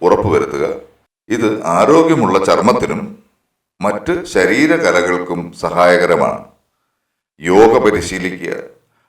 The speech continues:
നമ്മുടെ ആരോഗ്യത്തിന്റെ ഏറ്റവും വലിയ പ്രതികൂല ഘടകം വ്യായാമത്തിന്റെ കുറവാണ്.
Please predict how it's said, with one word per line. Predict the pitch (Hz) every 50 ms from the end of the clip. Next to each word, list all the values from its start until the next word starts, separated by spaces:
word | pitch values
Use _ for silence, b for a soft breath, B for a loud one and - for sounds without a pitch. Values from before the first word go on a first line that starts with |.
| _ _ -
നമ്മുടെ | 87 98 104 104
ആരോഗ്യത്തിന്റെ | 98 87 87 90 98 107 117 117 120 117 110 113 110 107 107 107
ഏറ്റവും | 107 110 90 92 95 92 92 - 123 131 131 135 139 135 120
വലിയ | 107 101 98 98 95 95 95
പ്രതികൂല | 95 98 90 80 80 90 90 113 127 127 127
ഘടകം | 123 123 - 78 76 - 78 76 73 73 - - _ _ _ -
വ്യായാമത്തിന്റെ | 82 90 87 90 92 98 107 110 107 101 101 98 92 85 90 101
കുറവാണ്. | 101 90 78 78 71 64 53 - - - _